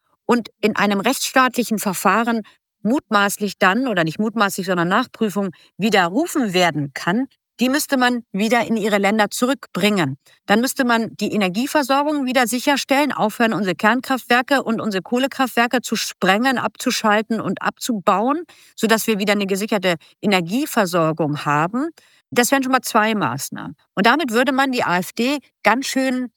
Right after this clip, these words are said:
kleiner machen können, weil viele aus diesen Gründen die A F D wählen, obwohl wir so diffamiert werden. Ja? Und diese Maßnahmen wollen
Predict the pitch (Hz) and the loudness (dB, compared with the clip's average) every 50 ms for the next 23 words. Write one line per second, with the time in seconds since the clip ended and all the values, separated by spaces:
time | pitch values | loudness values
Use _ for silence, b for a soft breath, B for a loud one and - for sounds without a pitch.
0 | _ - - - 233 208 214 226 226 202 170 147 139 - 156 - 175 160 165 135 | _ -6 0 2 4 4 4 4 2 2 2 0 -2 -4 -4 -2 -2 -2 -2 -2
1 | - b b b b 180 196 202 202 - - - 302 320 339 359 359 339 302 _ | -6 b b b b 2 2 2 2 0 -2 -2 -2 0 0 0 0 -2 -4 _
2 | _ - 214 208 - - 277 302 294 311 294 - 285 302 320 311 254 247 202 220 | _ -2 -2 0 0 0 -2 -2 -2 -2 -2 -2 0 0 0 0 -2 -2 0 0
3 | - - 196 208 208 - 190 170 233 233 202 170 160 180 190 190 185 185 202 240 | 0 2 2 0 0 -2 -4 -4 -2 -2 -2 0 0 2 2 2 0 0 -2 -4
4 | 277 339 - _ _ _ _ _ _ _ _ _ _ _ - 220 208 190 185 190 | -4 -6 -10 _ _ _ _ _ _ _ _ _ _ _ -2 0 0 0 0 0
5 | 240 277 349 415 415 285 202 208 170 170 170 151 170 156 - 180 160 156 156 151 | 2 2 2 2 0 0 0 -2 -2 -2 -2 -2 -4 -4 -2 -2 0 0 -2 -2
6 | 151 139 - - - - - - - _ _ _ _ _ _ _ _ _ _ - | -4 -6 -8 -10 -12 -12 -12 -16 -20 _ _ _ _ _ _ _ _ _ _ -2
7 | 160 175 214 262 - b b b b b b b 214 233 240 208 - - - 208 | 0 0 0 0 -4 b b b b b b b 0 0 0 -2 -6 -10 -10 -6
8 | 190 254 294 349 330 339 269 254 262 269 247 - 247 233 233 220 208 185 208 226 | -4 -2 -2 0 0 0 2 2 2 2 2 0 0 0 0 0 0 0 0 0
9 | 262 262 | 0 -2